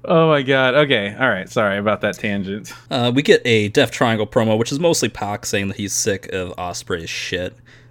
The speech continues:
Speaker 2: and that, uh, he's going to beat him and prove that he's the best British wrestler. Is that a fresh match? Like, there's no way, right?
Speaker 1: They've had to have crossed paths before.
Speaker 2: We then get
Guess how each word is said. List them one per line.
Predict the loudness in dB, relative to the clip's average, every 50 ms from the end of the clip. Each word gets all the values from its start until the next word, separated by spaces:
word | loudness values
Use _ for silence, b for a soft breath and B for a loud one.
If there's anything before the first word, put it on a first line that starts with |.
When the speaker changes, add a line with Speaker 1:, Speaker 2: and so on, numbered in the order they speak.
| b b -14
Speaker 2:
and | -12 -12 -10 -10 -12 -12 -10
that, | -10 -10 -10 -10
uh, | -12 -10 -10 -10 -12 -12
he's | -12 -12 -10 -10
going | -8 -10 -10
to | -10 -10
beat | -12 -12 -12 -10
him | -10 -10 -10 -10
and | -12 -14 -16 -16 -18 -20 -16
prove | -16 -16 -16 -14
that | -16 -16
he's | -14 -14 -10 -10 -10
the | -10 -10 -14 -10
best | -10 -10 -10 -10 -12 -12
British | -14 -16 -14 -14 -16 -16
wrestler. | -16 -14 -14 -14 -12 -12 -14 -14 -14 b b b b b b b b b _ _ _ _ -20 -20 -20 -20 -20 -20 _ -20 -16 -10
Is | -4 -2
that | -2 -4
a | -4
fresh | -8 -6 -2 0 0 0 -2 -6 -6
match? | -6 -6 -6 -6 -8 -10 -12 -10 -2
Like, | -2 0 2
there's | 2 2 4 4
no | 4 4 4
way, | 2 0 -4 -6 -6 -8
right? | -8 -10 -8 -8 -8 -8 -10 -6 -2
Speaker 1:
They've | 0 0 0 0
had | 2 2 2 2 2 2
to | 4
have | 2 2 2 0
crossed | 0 2 2 2 0 -2
paths | -2 -2 -2 -2 -2 -4
before. | -6 -10 -8 -6 -4 -2 -2 -2 -2 -4 -8 _ _
Speaker 2:
We | -4 -4 -2
then | 2 4 4 4 4 2
get | 2 4 4 6 6 4 2 -2 -6 -10 -10 -12